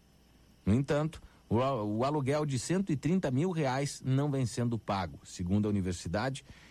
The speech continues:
em consequência do corte de repasses do governo destinados a esse fim.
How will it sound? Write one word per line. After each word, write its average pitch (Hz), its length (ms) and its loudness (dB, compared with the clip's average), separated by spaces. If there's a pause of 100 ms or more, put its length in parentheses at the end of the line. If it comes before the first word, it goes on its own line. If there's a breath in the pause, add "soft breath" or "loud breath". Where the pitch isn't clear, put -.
em 117 80 4
consequência 156 680 0
do 156 120 0
corte 175 420 -2
de 165 100 2
repasses 143 600 0
do 87 100 -2
governo 120 440 0
destinados 123 600 -2
a 120 60 0
esse 117 200 -2
fim. 110 260 2